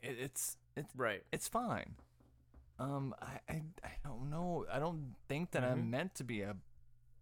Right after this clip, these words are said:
Speaker 1: a bartender, even at this level, which is insane. It's like studying for the S A Ts. It's, it's, I'm not <laughs> kidding, man. I'm making flashcards. It's, I'm getting tested. It, it's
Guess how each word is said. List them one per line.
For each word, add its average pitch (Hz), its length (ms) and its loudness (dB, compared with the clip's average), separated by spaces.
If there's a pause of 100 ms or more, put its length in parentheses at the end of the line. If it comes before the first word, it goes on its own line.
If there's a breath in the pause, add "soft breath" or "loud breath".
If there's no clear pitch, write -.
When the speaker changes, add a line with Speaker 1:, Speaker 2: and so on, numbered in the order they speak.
(140)
Speaker 1:
a 104 80 0
bartender, 139 1000 2 (1040)
even 156 280 6
at 147 140 4
this 127 260 2
level, 170 380 4
which 127 260 0
is 120 340 0 (500)
insane. 143 1120 4
It's 139 260 2
like 143 160 4
studying 143 480 4
for 135 140 8
the 131 180 2
S 120 160 2
A 113 100 2
Ts. 107 480 -2
It's, 117 300 -2
it's, - 220 -2 (880)
I'm 160 200 6
not 151 280 6
<laughs> - 0 -
kidding, 156 440 4
man. 113 300 6
I'm 120 100 4
making 135 280 2
flashcards. 135 1120 2
It's, - 300 0 (120)
I'm 127 140 4
getting 127 280 4
tested. 135 600 0
It, 123 220 4
it's 123 260 4